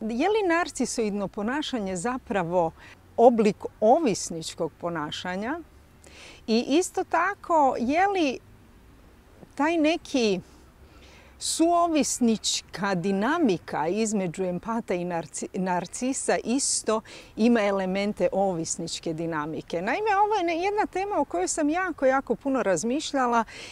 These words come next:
i zapravo se ona u mnogo više detalja obrađuje, e, u mojoj edukaciji Život bez narcisa, e, samo moj.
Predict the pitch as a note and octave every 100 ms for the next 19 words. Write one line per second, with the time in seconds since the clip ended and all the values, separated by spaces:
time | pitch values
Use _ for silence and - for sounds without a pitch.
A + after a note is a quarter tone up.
0 | - G#3+ A3+ C4 E4 E4 B3+ A#3+ - B3+
1 | C4 D#4+ C#4 A#3+ A#3 A#3 C4+ C#4+ B3 A#3
2 | C4+ - G3 F#3 F3+ B3 A#3+ F#3 F3 F#3
3 | A3+ - - - - F#3 F3 G#3 A#3 G#3
4 | E3+ E3 E3+ F3+ A3+ A3+ - - - -
5 | - - - - - - - F#3+ F3+ F#3
6 | G#3 G#3 A3 F#3 E3 D#3+ A3 F#3+ - -
7 | D#3 F3 F3 G#3+ F3 D#3 E3+ F3+ F3+ E3+
8 | F3+ - - D#3+ - E3+ D#3+ - - -
9 | - E3+ E3+ - G#3+ G#3 F#3 D#3+ D#3+ E3
10 | G#3+ C#4+